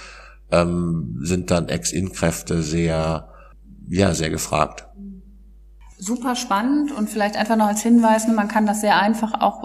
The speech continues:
Speaker 2: ähm, finden über die Website, ähm, von Ex-In Deutschland und dann
Speaker 1: Genau.
Speaker 2: die jeweiligen regionalen Standpunkte, ne?
Speaker 1: Genau, es gibt
Speaker 2: Und
Speaker 1: verschiedene Träger, die die Ausbildung machen. Das ist eine zertifizierte Ausbildung. Das läuft über Ex-In Deutschland.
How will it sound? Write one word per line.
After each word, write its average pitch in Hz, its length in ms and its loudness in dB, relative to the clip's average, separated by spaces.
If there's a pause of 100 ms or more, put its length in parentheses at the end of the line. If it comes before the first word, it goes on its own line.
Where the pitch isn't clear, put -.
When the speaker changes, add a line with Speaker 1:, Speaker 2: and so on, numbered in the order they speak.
Speaker 2:
ähm, 196 260 -2
finden 262 600 6
über 208 240 0
die 196 120 0
Website, 226 840 2
ähm, 208 320 0
von 202 340 0
Ex-In - 400 -4
Deutschland 214 640 2
und 196 140 -2
dann - 140 6
Speaker 1:
Genau. 165 180 4
Speaker 2:
die 196 60 4
jeweiligen 190 500 4 (320)
regionalen 190 600 4
Standpunkte, 240 800 2
ne? 214 220 2
Speaker 1:
Genau, 104 220 6
es 90 120 2
gibt 110 140 8
Speaker 2:
Und - 0 -
Speaker 1:
verschiedene 101 500 4
Träger, 131 480 4
die 101 100 4
die 98 140 2
Ausbildung 82 520 2
machen. 135 360 4
Das 107 160 2
ist - 160 -2
eine 92 140 -2
zertifizierte 139 840 2
Ausbildung. 117 840 2 (200)
Das 82 180 -2
läuft 92 320 2
über 85 220 0
Ex-In 82 460 -2
Deutschland. 110 680 2